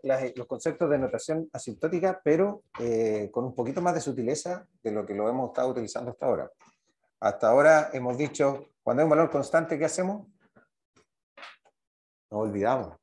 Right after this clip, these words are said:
<laughs> del valor constante, ¿cierto? Ahora, eh, resulta que estamos calculando algo que está cercano a valores constantes. Por lo tanto,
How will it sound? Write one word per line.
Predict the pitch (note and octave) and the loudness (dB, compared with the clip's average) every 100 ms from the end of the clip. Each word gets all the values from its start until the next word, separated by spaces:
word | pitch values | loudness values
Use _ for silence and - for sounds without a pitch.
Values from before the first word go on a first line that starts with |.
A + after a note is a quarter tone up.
| _ - | _ -20
<laughs> | - - | -20 -14
del | - | -10
valor | F#2 G2+ G2+ | -6 -6 -6
constante, | G2+ - A#2 - | -10 -10 -12 -12
¿cierto? | - F2+ - - _ - - - - _ | -14 -16 -18 -20 _ -20 -20 -20 -20 _
Ahora, | - C3+ D#3 - - - - _ _ _ _ _ _ _ _ _ | 2 6 6 4 -4 -20 -20 _ _ _ _ _ _ _ _ _
eh, | B2+ B2 A#2 A2+ A2 A2 A2 A2 - _ | 4 6 8 8 8 6 4 0 -8 _
resulta | A#2+ - D3+ | -6 -4 -2
que | C#3 | -2
estamos | D#3 D3+ | -2 -2
calculando | D3 B2+ C#3 D3 C3+ | -4 -2 -2 2 4
algo | D3 D#3 D#3 | 4 2 -4
que | |
está | C3 C#3+ | -4 -4
cercano | C3+ - D3 E3 | -4 -2 2 4
a | |
valores | C#3+ D#3 | 4 2
constantes. | D3+ A2 - C#3+ - - - _ _ _ _ _ _ _ _ | -4 -8 -8 -8 -10 -18 -20 _ _ _ _ _ _ _ _
Por | G#2 | -4
lo | G#2 | 2
tanto, | C#3 - D#3 D#3+ | 2 2 0 0